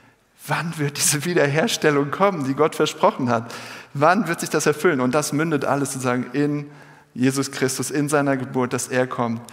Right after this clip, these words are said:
und sagt, jetzt geht es los. Jetzt beginnt die Wiederherstellung. Jetzt wird alles neu. Und dann ist Jesus gestorben, Ostern letzte Woche auferstanden. Und wir sehen, was möglich ist.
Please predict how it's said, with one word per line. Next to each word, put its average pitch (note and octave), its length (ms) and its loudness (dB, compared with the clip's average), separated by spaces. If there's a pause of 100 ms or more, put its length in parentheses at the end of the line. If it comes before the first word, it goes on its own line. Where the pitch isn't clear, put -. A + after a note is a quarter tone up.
(220)
und A2+ 60 -14
sagt, G#2+ 180 -6 (100)
jetzt B2+ 400 2
geht A#2 220 -6
es A#2 140 -8
los. A2 420 -10 (1040)
Jetzt C3+ 380 0
beginnt C3 280 -2
die A#2+ 80 -2
Wiederherstellung. A2+ 720 -4 (160)
Jetzt C#3+ 300 0
wird C3+ 140 -4
alles A#2 340 -2
neu. G#2+ 220 -2 (1500)
Und A#2+ 180 -6
dann A#2 140 2
ist C3 140 -2
Jesus C3 280 -2
gestorben, A#2 600 -4 (1400)
Ostern A#2+ 400 -2
letzte A#2 340 -2
Woche A2+ 360 -8
auferstanden. A2+ 880 -6 (1700)
Und A#2+ 240 -4
wir A2 120 -4
sehen, A#2 320 0
was - 180 -6
möglich A#2+ 400 -2
ist. - 300 -16